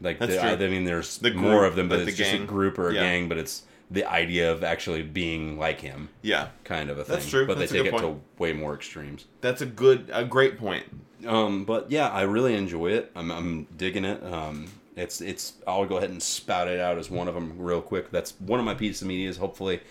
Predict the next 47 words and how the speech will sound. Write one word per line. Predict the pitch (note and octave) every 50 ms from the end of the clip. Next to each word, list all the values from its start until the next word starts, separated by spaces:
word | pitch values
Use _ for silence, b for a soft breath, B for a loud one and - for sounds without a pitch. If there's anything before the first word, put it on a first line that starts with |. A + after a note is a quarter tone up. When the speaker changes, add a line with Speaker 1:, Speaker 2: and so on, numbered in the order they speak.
| B B B B B B F#2
Speaker 1:
if, | F2+ - - G2+
uh, | F2+ E2+ E2 D#2+
if | -
Speaker 2:
Columns. | F2+ F2+ F2 F2 -
Speaker 1:
we, | G2+ G2+ G2 F#2 F#2 E2+ E2+ F2+ F#2
if | F#2 F2+ - -
we | G#2
get | F2 F2+ F#2 - -
into | F#2+ F#2+ F2+ F#2 F2+ - - F2
the | E2+
habit | - F2+ F2 F2 E2+ F2 F2
of | F2 E2+ F2
it | F2 - -
here | F#2+ F2+ F2+
in | E2+ E2
the | E2
next | E2 E2+ - -
couple | - F2+ - E2 D#2+
of |
weeks, | E2 E2 D#2 - -
we'll | E2+ D#2+ -
probably | - E2 D#2+ D#2 D2+ D#2 D#2 D#2 D2+ - B B B B B B B -
get | - F2 - -
pretty | - - G2 F2 E2 D#2+ D2
deep | D2 E2 F2 E2 - E2+
into | E2+ E2 D#2
season | - - E2 D2+ D#2+ D#2
two, | - - E2 D#2
if | - F2
not | D#2+ - -
all | D2 D#2 D#2+
the | D2+
way | D2 D2 C#2
through. | - - E2 E2
I | G2
think | - C3+ C#3 C3+ -
there, | C#3 -
are | - G#2 G2+ G#2
they | C3 A2+
all | D#2 D#2 G2 G#2+ A#2 B2+ C3 B2 A#2 - -
twenty | - - B2 A#2+ A#2+ A2+
plus | - - A#2 - -
episodes | A#2+ - - - B2 A#2+ A#2 A#2
in | A#2+ A#2+
the | A#2
seasons? | - - B2 A#2+ A#2 C3 B2+ - - F#2
Speaker 2:
Mm-hmm. | E2+